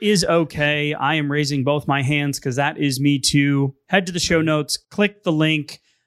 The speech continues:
for F A Qs, dates, times, all that information. Get registered. Don't miss out. Don't worry. You'll get the email with all the information. It'll be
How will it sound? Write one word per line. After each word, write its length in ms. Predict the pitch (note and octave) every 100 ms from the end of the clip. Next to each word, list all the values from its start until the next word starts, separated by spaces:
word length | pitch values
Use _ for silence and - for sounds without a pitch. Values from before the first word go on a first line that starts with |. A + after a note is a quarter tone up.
| _
for 580 | - D3+ D3 C#3+ C#3+ C#3 G3
F 180 | F#3+ F#3+
A 100 | E3
Qs, 560 | - F3 E3 D#3+ C3
dates, 400 | F3 F#3 F3+ -
times, 480 | - F3+ F3 F3 D#3
all 260 | - F#3 F3
that 120 | E3+
information. 680 | E3 D#3+ D#3 D#3 - D3 B2
Get 240 | F#3 G3
registered. 680 | E3 D#3+ D#3 - D#3+ D3+ C3
Don't 220 | E3 E3+
miss 240 | E3+ D3+
out. 240 | D#3+ D3+ C3
Don't 240 | D#3 E3+
worry. 500 | D#3 D#3+ D#3+ D#3 D3+ _ _ _
You'll 140 | D3 C3
get 200 | F3 F3+
the 160 | F3
email 280 | E3 D#3+ D#3
with 80 | C#3+
all 180 | D#3+ D#3+
the 140 | D#3+
information. 880 | D#3 D3+ C#3+ D3+ D3 E3 D#3 D3+ C3+ _ _ _ _ -
It'll 320 | D3+ D#3 D#3 -
be 120 | C3+